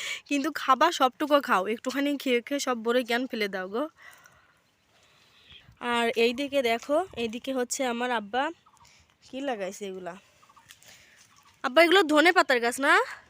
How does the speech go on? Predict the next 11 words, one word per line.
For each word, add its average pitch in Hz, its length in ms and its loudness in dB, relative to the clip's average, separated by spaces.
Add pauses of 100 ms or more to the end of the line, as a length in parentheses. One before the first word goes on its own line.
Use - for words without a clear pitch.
(840)
ধনে 247 240 0
পাতা। 214 320 -8 (540)
আমি 247 140 0
বলি 269 260 4
না, 247 320 0
আমার 220 220 -2 (320)
আব্বাজান 220 460 -2
হচ্ছে 240 220 -6
গাছ 208 320 -4
প্রেমিক। 214 380 -4 (440)
দেখো, 202 340 -10